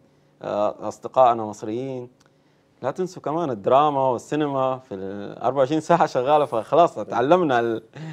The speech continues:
اللهجة وتعلمنا الأفيهات على قولهم، يعني. <laughs> آه، فالحمد لله، يعني، مصر. لا تنسوا كمان إن أنا تعليمي هنا تعلمت، أخذت دورات في الإعلام كمان في مصر. آه،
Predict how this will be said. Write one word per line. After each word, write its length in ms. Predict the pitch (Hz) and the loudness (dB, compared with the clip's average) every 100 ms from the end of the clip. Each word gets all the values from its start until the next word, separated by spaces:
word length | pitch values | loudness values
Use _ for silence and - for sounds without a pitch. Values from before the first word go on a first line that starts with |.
| 135 | -6
اللهجة 460 | 113 135 147 135 120 | 2 2 4 2 2
وتعلمنا 560 | 104 104 135 175 170 | 2 0 2 2 2
الأفيهات 480 | 135 127 139 160 139 | 2 2 6 6 6
على 240 | 117 127 143 | 2 2 2
قولهم، 180 | 127 | 2
يعني. 220 | 120 113 113 | 0 -4 -2
<laughs> 640 | 143 175 185 165 - - | -2 -2 -8 -10 -12 -10
آه، 840 | - 110 113 113 110 110 110 110 107 | -6 -2 0 0 0 -2 -4 -6 -8
فالحمد 460 | - 120 208 196 | -10 -8 -8 -8
لله، 260 | 135 131 139 | -6 -2 -2
يعني، 200 | 101 101 | -2 -6
مصر. 580 | 127 127 127 113 101 117 | -10 -8 -8 -6 -6 -4
لا 120 | 156 | -6
تنسوا 280 | 156 135 117 | -6 -12 -10
كمان 240 | 123 117 | -8 -8
إن 120 | 107 120 | -8 -10
أنا 120 | 113 | -10
تعليمي 420 | 101 107 113 101 | -10 -10 -10 -12
هنا 100 | 101 | -14
تعلمت، 420 | 95 98 107 101 | -14 -12 -12 -16
أخذت 340 | 104 107 _ 98 | -16 -16 _ -18
دورات 440 | 92 92 107 92 | -14 -8 -8 -10
في 80 | 92 | -14
الإعلام 380 | 85 95 98 92 | -14 -12 -14 -16
كمان 240 | 92 92 | -18 -20
في 160 | 87 90 | -20 -18
مصر. 280 | 95 110 - _ _ _ _ _ _ _ _ - | -18 -20 -20 _ _ _ _ _ _ _ _ -16
آه، 1300 | 98 98 101 98 98 98 95 92 98 92 95 95 | -12 -12 -12 -14 -14 -14 -14 -14 -16 -18 -20 -20